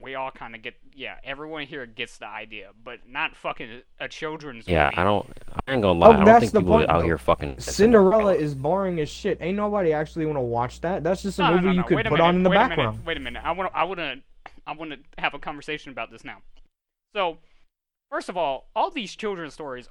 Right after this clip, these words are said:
Speaker 1: are super fucked up. Let's, let's go ahead and get this out the way.
Speaker 3: Oh, yeah. The
Speaker 1: Like,
Speaker 3: originals
Speaker 1: Hansel,
Speaker 3: are
Speaker 1: Cinderella
Speaker 3: completely
Speaker 1: are
Speaker 3: fucked.
Speaker 1: Oh my god, bro.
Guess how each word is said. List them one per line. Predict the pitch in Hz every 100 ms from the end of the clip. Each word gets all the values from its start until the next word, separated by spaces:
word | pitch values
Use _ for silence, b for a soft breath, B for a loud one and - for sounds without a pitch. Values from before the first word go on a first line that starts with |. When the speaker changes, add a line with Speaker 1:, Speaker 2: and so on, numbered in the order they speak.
| -
Speaker 1:
are | 117
super | - - 320 - 160
fucked | - 160 - 135
up. | 98 _ _ 190
Let's, | 226 170 - 240 214
let's | 233
go | -
ahead | 262 185
and | 165
get | 139
this | 127
out | 117
the | 110
way. | 107
Speaker 3:
Oh, | 269
yeah. | 247 240 151 b -
The |
Speaker 1:
Like, | 170 214
Speaker 3:
originals | 185 294 220 214 160 151
Speaker 1:
Hansel, | 151 151
Speaker 3:
are |
Speaker 1:
Cinderella | - 151 220 170 180
Speaker 3:
completely | 143
Speaker 1:
are | 131
Speaker 3:
fucked. | 131 117 - - - - -
Speaker 1:
Oh |
my | 139 - 117
god, | 123 107 117
bro. | 110